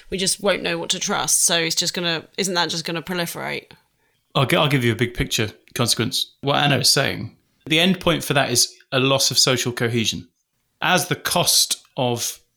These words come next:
Speaker 2: producing disinformation and misinformation goes down, and the speed with which you can produce it goes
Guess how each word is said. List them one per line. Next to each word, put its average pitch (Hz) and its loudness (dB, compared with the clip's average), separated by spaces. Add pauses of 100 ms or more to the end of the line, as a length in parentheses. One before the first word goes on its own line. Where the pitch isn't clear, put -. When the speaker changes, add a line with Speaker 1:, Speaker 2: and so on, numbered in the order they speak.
(360)
Speaker 2:
producing 127 -2 (240)
disinformation 123 -2
and 113 -2
misinformation 110 -4 (100)
goes 101 -4
down, - -2 (800)
and 127 -2
the 110 0
speed 131 2
with 120 4
which 123 -2
you 120 -2
can 117 -6
produce 120 0
it - -10
goes 107 -6